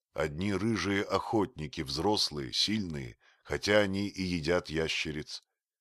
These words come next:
Вон Толла хотел сказать, что долы, рыжие собаки декана, двигались ради охоты и убийства, а стая знала, что даже тигр уступает долам свою добычу.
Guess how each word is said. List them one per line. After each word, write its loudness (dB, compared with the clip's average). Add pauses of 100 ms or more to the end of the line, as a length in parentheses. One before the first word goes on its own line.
(420)
Вон 0
Толла 2
хотел -2
сказать, 0
что -4
долы, 0 (400)
рыжие 0
собаки 2
декана, 0 (300)
двигались 0
ради 0
охоты -2
и -6
убийства, -6 (500)
а 2
стая 4
знала, 2
что -4
даже 4
тигр -2
уступает 2
долам 0
свою -2
добычу. -6